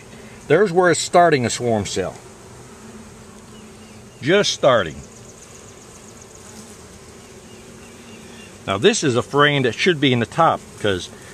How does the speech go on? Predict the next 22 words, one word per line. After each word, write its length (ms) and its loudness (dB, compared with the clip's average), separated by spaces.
those 220 2
cells 460 2
are 60 2
not 240 0
developed, 600 2
and 220 0
these, 300 2
all 240 2
these 180 0
drones 460 2
here, 220 2
as 180 -2
they 160 2
hatch, 580 -4
they'll 180 2
replace 460 0
them 120 -2
with 180 -4
honey. 280 -6
So 240 -18
let's 220 -10
just, 260 -8